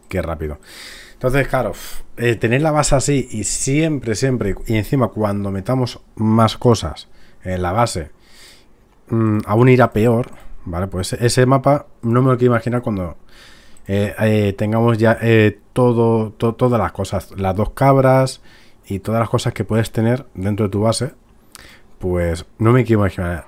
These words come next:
cómo puede ir ese mapa con todo eso y con el lag que ya hay de, de por sí, ¿no? Así que, chicos, me, me he hecho como quince vendas, me he hecho como quince vendas. Vamos a ir a por todas, ¿vale?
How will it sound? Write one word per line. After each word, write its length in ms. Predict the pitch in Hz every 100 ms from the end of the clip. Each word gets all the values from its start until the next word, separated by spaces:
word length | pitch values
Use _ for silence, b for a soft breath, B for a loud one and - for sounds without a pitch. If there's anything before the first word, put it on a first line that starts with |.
| - -
cómo 240 | - 110 101
puede 260 | 104 98
ir 160 | 95 98 -
ese 240 | 107 101
mapa 380 | 95 90 80 - _ _
con 260 | 120 107 98
todo 300 | 98 87 87
eso 260 | 101 - - - -
y 100 | 185
con 180 | 87 90
el 120 | 87
lag 140 | 104
que 100 | -
ya 100 | 104
hay 120 | 85 90
de, 240 | 87 78
de 120 | 80
por 160 | - 76
sí, 160 | - 95
¿no? 140 | 107 - B B B B B B B B
Así 240 | 139 139
que, 100 | 175
chicos, 460 | 170 180 151 98 -
me, 180 | 120 131
me 140 | 127
he 20 |
hecho 440 | 156 180 165 160 - -
como 360 | 135 131 120
quince 520 | - 143 139 - 113 104
vendas, 580 | 117 131 156 202 - -
me 80 | 104
he 0 |
hecho 160 | 127
como 200 | 117 104
quince 340 | 98 120 - 98
vendas. 520 | 101 113 139 202 - b b b b b b
Vamos 240 | 113 135 131
a 40 |
ir 100 | 123
a 80 | 110
por 180 | 98 95
todas, 440 | 104 135 196 -
¿vale? 240 | 92 87